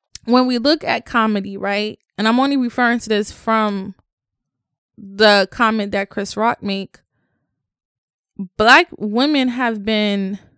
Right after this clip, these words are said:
made fun of in comedy for years. And I'm not demeaning what she went through. I just told you guys that I agree with him. But I'm just saying in comedy as itself, right? When we think of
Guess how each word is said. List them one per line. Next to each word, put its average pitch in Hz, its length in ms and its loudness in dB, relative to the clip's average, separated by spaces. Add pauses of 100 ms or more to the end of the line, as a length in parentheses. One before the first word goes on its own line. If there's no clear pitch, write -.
(220)
made 226 400 0
fun 254 380 -2
of 214 340 -2
in 208 160 -2
comedy 214 520 -6
for - 220 -12
years. 196 880 -4 (320)
And 214 140 2
I'm 247 100 4
not 269 220 0
demeaning 262 460 2
what 240 140 2
she 226 160 -6
went 226 280 -2
through. 202 100 -2
I 196 40 -2
just 208 180 -4
told 285 240 4
you 254 80 -8
guys 208 300 0
that 208 200 0
I 202 140 0
agree 208 360 -4
with 220 220 -2
him. 190 220 -4 (400)
But 226 240 6
I'm 269 160 2
just 269 200 -2
saying 262 200 -2
in 220 140 -4
comedy 247 600 0
as 208 220 0
itself, 202 960 0 (480)
right? 214 300 2
When 214 100 -2
we 214 120 -4
think 233 300 -8
of 202 400 -2